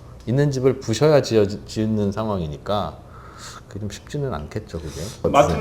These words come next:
Speaker 2: 울프 얘기대로 한다면은
Speaker 1: 음.
Speaker 2: 이렇게 저 주택이 부족할 때는
Speaker 1: 음.
Speaker 2: 그린벨트를 포기하는 게 맞다. 뭐 이런 기사를 썼더라고요.
Speaker 1: 마틴 울프가?
Speaker 2: 네, 마틴 울프.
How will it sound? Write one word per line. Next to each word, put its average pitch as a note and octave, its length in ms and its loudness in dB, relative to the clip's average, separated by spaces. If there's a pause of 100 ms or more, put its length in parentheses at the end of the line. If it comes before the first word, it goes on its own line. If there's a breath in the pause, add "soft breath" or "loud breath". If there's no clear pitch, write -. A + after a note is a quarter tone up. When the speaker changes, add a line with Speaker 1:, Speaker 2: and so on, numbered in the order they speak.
Speaker 2:
울프 G#3 220 -2
얘기대로 D#3 440 4
한다면은 D3 960 0
Speaker 1:
음. F2+ 60 0
Speaker 2:
이렇게 A#2 800 -2 (600)
저 F#2+ 280 -10 (240)
주택이 C3+ 360 4
부족할 D3 460 0
때는 A2+ 380 -4 (160)
Speaker 1:
음. D#2 140 -2 (240 loud breath)
Speaker 2:
그린벨트를 C#3+ 840 0
포기하는 F3 420 0
게 C3+ 60 -2
맞다. A2+ 480 -6
뭐 B2 100 -8
이런 C3+ 160 0
기사를 B2 280 0
썼더라고요. B2 460 -4 (100)
Speaker 1:
마틴 A#2 280 4
울프가? G#2 480 4
Speaker 2:
네, F#2+ 220 -6
마틴 G2 260 -8
울프. G2 80 -14